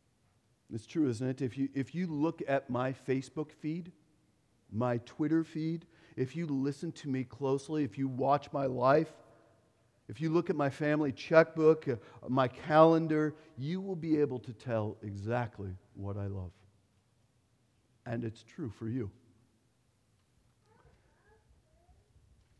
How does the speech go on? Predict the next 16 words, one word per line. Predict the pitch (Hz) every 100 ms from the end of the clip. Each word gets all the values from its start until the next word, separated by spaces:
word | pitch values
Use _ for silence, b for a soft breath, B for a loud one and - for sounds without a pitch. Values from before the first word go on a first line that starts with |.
| _
So | - 127
to | -
kick | 160 135
off | 143 139
the | 151
series | - 117 113 131 131
entitled | 135 113 123 123 120
Move, | 131 135 120
we | 147
are | 147
going | 139 147 135
to |
be | 131 131
looking | 135 151 151 147 139
at | 120 120
what | 123 147 143